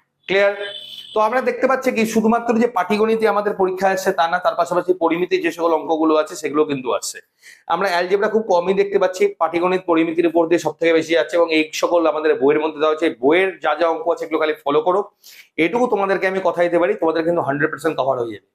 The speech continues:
ঠিক আছে, এটা নিয়ে কোনো চিন্তার কারণ নেই। ঠিক আছে, তো আমরা আরামসে প্রিপারেশন নাও, কমপ্লিট করো, যেভাবে পড়াচ্ছি সেভাবে পড়ো। আমাদের সাথে যদি ভালোভাবে আরো করতে চাও, অফলাইন জয়েন করো, খুব সমস্যা হলে অনলাইন জয়েন করো, বা একটা অন্তত গাইডেন্স কোথাও না কোথাও থেকে অবশ্যই নাও। ঠিক আছে,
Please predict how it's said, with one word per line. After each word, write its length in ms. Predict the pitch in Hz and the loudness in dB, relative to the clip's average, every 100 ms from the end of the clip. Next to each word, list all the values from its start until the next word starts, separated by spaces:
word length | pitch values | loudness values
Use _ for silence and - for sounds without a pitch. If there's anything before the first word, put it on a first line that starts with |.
| - | -2
ঠিক 100 | 190 | -2
আছে, 140 | 175 | 0
এটা 120 | 165 | -2
নিয়ে 120 | 165 | -2
কোনো 120 | 156 160 | -2 -4
চিন্তার 280 | 156 143 160 | -6 -4 -2
কারণ 220 | 165 170 | 0 0
নেই। 200 | 196 240 - - - _ | -2 -2 -8 -20 -20 _
ঠিক 100 | 175 | 0
আছে, 100 | 214 | 0
তো 100 | 214 196 | 2 2
আমরা 180 | 185 | 2
আরামসে 520 | 180 160 185 220 220 226 | 2 2 2 0 0 2
প্রিপারেশন 380 | 214 196 214 | 4 2 0
নাও, 200 | 208 208 220 220 - | 0 2 0 -4 -8
কমপ্লিট 340 | 165 170 226 226 | -8 -2 -2 0
করো, 240 | 208 202 208 | 0 2 2
যেভাবে 280 | 147 180 | 4 2
পড়াচ্ছি 340 | 185 196 190 185 | 4 2 0 -2
সেভাবে 300 | 175 185 196 | 2 2 2
পড়ো। 240 | 196 185 | 0 2
আমাদের 200 | 175 180 175 | 2 -2 -2
সাথে 140 | 180 | 0
যদি 180 | 180 185 | 0 -2
ভালোভাবে 420 | 131 139 185 202 | 0 0 2 2
আরো 120 | 202 | 0
করতে 260 | 196 196 185 | -2 -2 0
চাও, 160 | 202 | 0
অফলাইন 420 | 190 147 - 190 190 | 2 0 -2 -2 2
জয়েন 180 | 190 | 0
করো, 200 | 180 190 208 - _ _ | 0 -2 -2 -6 _ _
খুব 160 | - 226 | -4 -2
সমস্যা 380 | - 214 208 214 | 0 -2 0 0
হলে 100 | 208 | 2
অনলাইন 380 | 175 170 196 196 | 2 0 -2 0
জয়েন 160 | 196 | 0
করো, 160 | 196 214 | 2 0
বা 100 | 214 | 0
একটা 180 | 190 202 | 0 -2
অন্তত 280 | 202 214 - | 0 -2 0
গাইডেন্স 380 | 139 151 190 - | -2 -2 -6 -6
কোথাও 240 | 156 165 | -2 0
না 80 | 170 | 0
কোথাও 180 | 156 156 | 0 0
থেকে 120 | 165 | 2
অবশ্যই 420 | 175 139 139 165 | 0 0 0 0
নাও। 180 | 135 95 - _ _ _ | -2 -4 -14 _ _ _
ঠিক 100 | 165 | -2
আছে, 300 | 185 214 214 | 0 0 -2